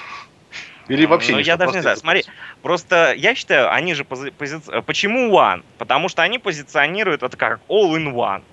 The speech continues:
Speaker 2: Правильно ведь?
Speaker 1: Мгм. Ну, это да,
Speaker 2: Ну,
Speaker 1: часть рекламной
Speaker 2: на мой,
Speaker 1: концепции в
Speaker 2: на мой
Speaker 1: поддержку
Speaker 2: взгляд, это,
Speaker 1: названия.
Speaker 2: это, это несколько неправильно вплетать,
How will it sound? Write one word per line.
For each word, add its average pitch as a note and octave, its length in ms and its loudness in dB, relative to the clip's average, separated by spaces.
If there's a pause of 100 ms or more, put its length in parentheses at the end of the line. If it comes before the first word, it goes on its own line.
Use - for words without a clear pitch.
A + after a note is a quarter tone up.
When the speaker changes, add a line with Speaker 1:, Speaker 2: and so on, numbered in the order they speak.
(120)
Speaker 2:
Правильно D#3+ 400 0
ведь? C#2+ 100 -20 (320)
Speaker 1:
Мгм. F2+ 220 -16 (300)
Ну, A#2+ 140 -2
это B2+ 180 -2
да, C3 280 6
Speaker 2:
Ну, D#3 100 0
Speaker 1:
часть C3+ 280 0
рекламной E3+ 260 -8
Speaker 2:
на E3 180 2
мой, D#3+ 160 0
Speaker 1:
концепции D#3+ 460 0
в C3 40 -2
Speaker 2:
на D3+ 80 0
мой - 100 2
Speaker 1:
поддержку C#3+ 140 -4 (120)
Speaker 2:
взгляд, D#3+ 80 -4
это, F3 40 -2
Speaker 1:
названия. F#2+ 320 -10
Speaker 2:
это, D3 160 -8 (200)
это E3 140 -4
несколько F3 400 -6
неправильно E3 680 0
вплетать, B2 680 -4